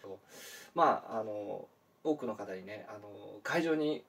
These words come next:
来れない方にも作品を楽しんでもらえたらなと思って、えー、そういうのも、えー、企画してます。で、あの、入賞者の方には、えー、まあ、こちらプロの方も同じ、あの、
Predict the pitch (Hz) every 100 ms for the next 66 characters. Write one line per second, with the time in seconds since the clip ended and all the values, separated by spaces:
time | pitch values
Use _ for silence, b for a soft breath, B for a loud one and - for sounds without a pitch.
0 | _ _ - 156 175 190 165 151 151 180
1 | 185 190 208 175 117 135 127 147 151 135
2 | 143 139 160 151 135 120 127 131 143 147
3 | 170 170 123 113 107 - 95 - 101 98
4 | 95 - 110 107 92 85 - B B B
5 | B 92 90 - - 92 - - - -
6 | - - - 117 - - - 107 - 156
7 | 202 254 226 151 113 117 113 123 117 104
8 | 107 120 135 127 - - 117 165 151 151
9 | 147 143 - 190 147 117 113 107 98 107
10 | 113 104 107 104 - 104